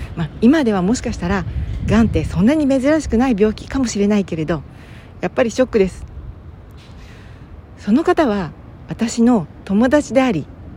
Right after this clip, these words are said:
実は一度睡眠のレクチャーを受けて、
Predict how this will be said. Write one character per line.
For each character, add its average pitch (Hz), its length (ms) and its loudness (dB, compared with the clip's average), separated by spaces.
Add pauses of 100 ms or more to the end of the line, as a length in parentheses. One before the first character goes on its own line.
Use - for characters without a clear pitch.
(120)
実 254 260 -4
は 190 160 -2 (340)
一 - 220 -4
度 196 160 4 (960)
睡 269 320 2
眠 339 260 0
の 294 220 -2 (540)
レ 285 80 -2
ク - 120 -12
チ - 140 0
ャ 269 60 4
ー 214 60 2
を 208 40 2
受 185 160 -2
け - 60 -8
て、 175 240 0